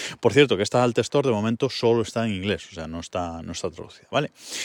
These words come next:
Y, eh, la que sí que está gratis para instalar, pues es, eh, Delta. Eh, le damos ahí, este emulador que os digo, le damos a, a instalar y nos vuelve a salir la otra pantalla,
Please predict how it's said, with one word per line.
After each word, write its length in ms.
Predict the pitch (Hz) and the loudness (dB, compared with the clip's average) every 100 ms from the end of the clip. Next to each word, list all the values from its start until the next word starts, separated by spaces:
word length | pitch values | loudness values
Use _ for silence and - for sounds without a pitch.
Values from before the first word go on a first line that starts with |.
| - - - | -6 -6 0
Y, 240 | 208 240 - | 4 4 4
eh, 240 | 127 123 | 6 6
la 120 | 113 117 | 6 4
que 80 | |
sí 80 | 113 | 0
que 80 | 131 | -2
está 380 | 127 139 135 131 | 0 2 2 2
gratis 320 | 147 156 - | 0 -2 -4
para 160 | 110 117 | -4 -2
instalar, 380 | - 170 202 | 2 4 2
pues 220 | - 120 131 | 0 0 2
es, 240 | 131 - | 0 -2
eh, 240 | 104 95 87 - | -4 -4 -4 -8
Delta. 480 | 98 85 78 - _ - | -4 -4 -4 -6 _ -14
Eh, 380 | 90 87 85 85 | -8 -4 -4 -2
le 120 | 90 | 0
damos 380 | 92 101 98 - | 2 2 0 0
ahí, 160 | 131 196 | 0 0
este 200 | - 92 | -4 -6
emulador 340 | 87 85 73 | -4 -4 -4
que 100 | 80 | -8
os 80 | 78 | -10
digo, 160 | 73 | -8
le 80 | 78 | -4
damos 300 | 85 92 92 | -2 -2 -2
a, 300 | 101 95 95 95 95 104 | 0 0 0 -2 -6 -6
a 640 | 110 98 95 95 95 101 117 | -4 0 0 0 -2 -2 -4
instalar 380 | 110 151 196 - | -2 0 0 0
y 80 | 101 | -8
nos 160 | 90 | -8
vuelve 240 | 87 98 95 | -4 -2 0
a 20 | |
salir 180 | 104 107 | 0 2
la 140 | 104 | 0
otra 280 | - 107 104 | 0 -2 -2
pantalla, 500 | 110 131 160 170 180 | -2 0 2 2 0